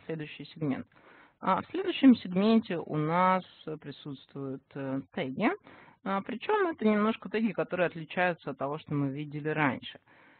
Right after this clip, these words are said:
А, у тегов в двенадцатом сегменте, вот посмотрите, у них форма прямоугольника. Ну, то есть это один, э, одиночно стоящий тег.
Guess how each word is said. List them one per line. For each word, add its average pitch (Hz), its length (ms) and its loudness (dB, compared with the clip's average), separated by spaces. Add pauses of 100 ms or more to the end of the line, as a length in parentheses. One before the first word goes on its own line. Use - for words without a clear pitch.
(140)
А, 147 480 0
у 180 240 -8
тегов 185 360 -2
в 170 40 -8
двенадцатом 277 640 0
сегменте, 220 380 2
вот 180 100 -10
посмотрите, 156 420 -2
у 165 40 2
них 196 140 -2
форма 170 340 0
прямоугольника. 147 920 2 (140)
Ну, 349 180 -4
то 247 80 0
есть - 180 -2
это 175 200 -2
один, 160 260 4
э, 139 380 0
одиночно 185 560 4
стоящий 160 560 0
тег. - 340 -4